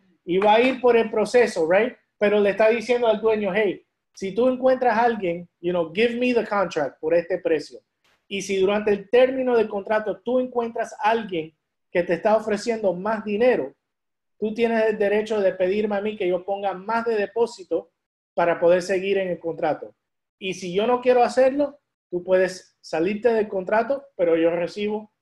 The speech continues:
el depósito de vuelta. Right? So, no estás restringiendo el comprador para tu contrato.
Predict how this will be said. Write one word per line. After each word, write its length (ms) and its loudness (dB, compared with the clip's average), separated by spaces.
el 160 -8
depósito 580 0
de 100 -2
vuelta. 340 -12
Right? 320 -4
So, 420 0
no 340 0
estás 680 0
restringiendo 1040 -4
el 200 -4
comprador 720 0
para 360 -4
tu 300 -6
contrato. 500 -12